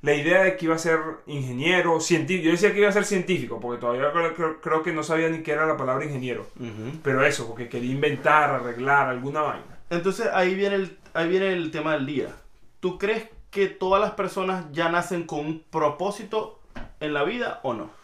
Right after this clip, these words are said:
Speaker 2: Porque ese, o sea, todo esto que estamos hablando es como
Speaker 1: Verga, eso ya, eso
Speaker 2: el
Speaker 1: suena así tipo súper profundo, la vaina,
Speaker 2: No,
Speaker 1: como
Speaker 2: marico,
Speaker 1: que
Speaker 2: no, porque
Speaker 1: saber todo tú tener,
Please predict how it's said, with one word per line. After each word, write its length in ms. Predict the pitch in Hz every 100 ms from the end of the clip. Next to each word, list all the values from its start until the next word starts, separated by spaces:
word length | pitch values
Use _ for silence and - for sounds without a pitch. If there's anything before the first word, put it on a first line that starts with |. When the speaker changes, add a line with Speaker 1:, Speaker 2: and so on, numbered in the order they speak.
| - - -
Speaker 2:
Porque 260 | 151 139 165
ese, 260 | 160 220 214
o 60 | 156
sea, 360 | 160 120 - - -
todo 200 | 175 202
esto 120 | 214
que 60 | 214
estamos 220 | 196 196
hablando 340 | 196 196 175
es 100 | 175 -
como 220 | - 170 147
Speaker 1:
Verga, 640 | 127 135 147 139 131 120
eso 180 | - 143
ya, 360 | 160 160 170 170
eso 120 | 143
Speaker 2:
el 60 |
Speaker 1:
suena 200 | 139 185
así 220 | 180 196 185
tipo 640 | 190 170 147 127 117 113
súper 300 | - 117 120
profundo, 560 | - - 127 139 123 107
la 80 |
vaina, 180 | 110 117 156
Speaker 2:
No, 80 | 277
Speaker 1:
como 160 | 262
Speaker 2:
marico, 320 | 269 240 240 262
Speaker 1:
que 680 | - - - - - - 170
Speaker 2:
no, 240 | 175 220
porque 220 | 202 185
Speaker 1:
saber 160 | 214 196
todo 260 | 196 185 180
tú 160 | 202
tener, 420 | 175 180 185 120